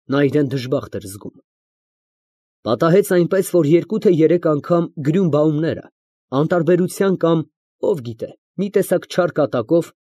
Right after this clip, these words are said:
մինչև երեկո և նույնիսկ հաջորդ օրը մոռացան նրան հանձնել եղբոր նամակները։ Նա տենդի մեջ ընկավ։ Նոր տարվա օրը քույր ու եղբայր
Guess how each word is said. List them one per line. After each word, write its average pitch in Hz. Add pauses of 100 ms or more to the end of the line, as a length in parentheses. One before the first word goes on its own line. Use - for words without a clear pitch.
(300)
մինչև 185
երեկո 156 (460)
և 151
նույնիսկ 180
հաջորդ 151
օրը 165
մոռացան 165
նրան 143
հանձնել 131 (240)
եղբոր 123
նամակները։ 107 (1300)
Նա 147
տենդի 180
մեջ 175
ընկավ։ - (1200)
Նոր 175
տարվա 156
օրը - (480)
քույր 185
ու 180
եղբայր 160